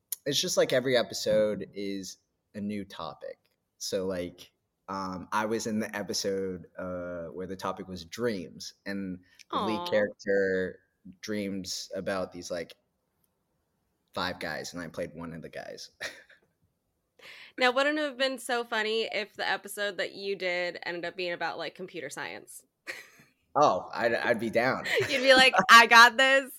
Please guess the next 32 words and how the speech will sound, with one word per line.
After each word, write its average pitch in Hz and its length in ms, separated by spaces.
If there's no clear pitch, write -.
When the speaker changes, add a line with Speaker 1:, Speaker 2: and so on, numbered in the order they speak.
Speaker 2:
Everyone 240 340
Speaker 1:
<laughs> - 0
Yeah. - 80
Speaker 2:
else 349 220
can 339 100
go 240 180
home. 233 580
I 147 140
know 214 160
what 220 140
Speaker 1:
Exactly. - 20
Speaker 2:
I'm 233 140
doing." 196 340
<laughs> - 440
Speaker 1:
For 113 220
real. 117 340
I 113 80
would 120 160
have 90 100
loved 95 220
that. - 800
Speaker 2:
Um, 247 400
and 302 140
you 320 100
mentioned 330 400
you 285 160
worked 233 300
on 240 100
a 233 60
lot 202 160
of 220 80
shorts, 226 500